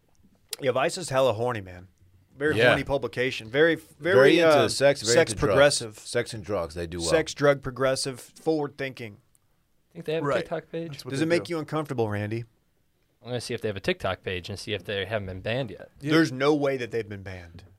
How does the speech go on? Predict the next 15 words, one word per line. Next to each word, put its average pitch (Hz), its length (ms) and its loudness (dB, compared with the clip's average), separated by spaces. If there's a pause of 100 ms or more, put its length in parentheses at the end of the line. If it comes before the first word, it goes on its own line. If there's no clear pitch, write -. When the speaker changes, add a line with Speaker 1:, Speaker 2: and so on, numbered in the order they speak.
(120)
Speaker 4:
Turns 175 200 -4
out 156 120 0
their 135 100 -2
corporate 139 380 -2
culture 120 320 -4
kind 123 240 -6
of 113 80 -10
mirrored 123 400 -4
their 110 160 -4
articles, 143 440 -4
and 127 80 -12
it 113 40 -10
was 107 100 -14
a 107 80 -12
really 120 380 -6